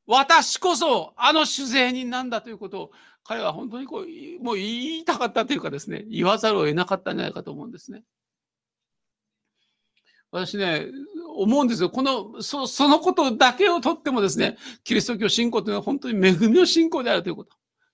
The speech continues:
自分の嫌な過去でさえですね、私、それが私なんだと。そう言いたい、言わざるを得ない。そういうふうな信仰なんだろうと思うんですよね。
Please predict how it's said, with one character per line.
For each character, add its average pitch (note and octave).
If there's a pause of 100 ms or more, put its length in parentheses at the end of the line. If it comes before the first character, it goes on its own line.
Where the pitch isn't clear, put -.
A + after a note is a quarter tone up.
(280)
自 D#3+
分 G3+
の G3
嫌 G3+
な A#3
過 A#3
去 A3
で G#3
さ C#4+
え A#3+
で G3
す F3+
ね、 G#3
私、 B3
そ C#4+
れ D#4
が E4
私 D#4
な C#4+
ん D4
だ E4+
と。 - (960)
そ A3
う -
言 C4
い D4
た C#4+
い、 F3 (200)
言 A#3
わ A#3+
ざ B3
る A3+
を G#3+
得 A#3
な A#3+
い。 - (680)
そ A#3+
う B3+
い B3+
う A#3
ふ A#3+
う C4+
な B3 (440)
信 D#4
仰 D4
な A#3+
ん A3
だ G3+
ろ F3+
う E3+
と F#3+
思 F#3+
う -
ん F3+
で D#3+
す -
よ E3
ね。 F#3